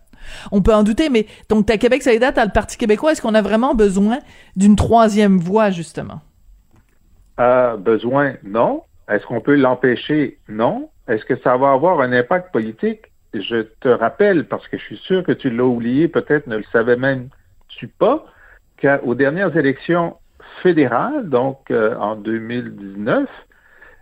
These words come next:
Speaker 2: il y avait des candidats pro-Martine Ouellette,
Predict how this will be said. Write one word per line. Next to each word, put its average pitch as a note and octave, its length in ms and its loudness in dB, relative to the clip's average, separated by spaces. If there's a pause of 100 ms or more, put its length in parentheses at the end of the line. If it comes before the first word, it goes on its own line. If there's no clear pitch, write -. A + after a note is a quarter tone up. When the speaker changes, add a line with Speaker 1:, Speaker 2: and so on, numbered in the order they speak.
Speaker 2:
il D3+ 120 -8
y B2+ 60 4
avait C#3 420 2
des C3 180 0
candidats C3+ 840 0 (280)
pro-Martine D3 680 2
Ouellette, A#2+ 480 2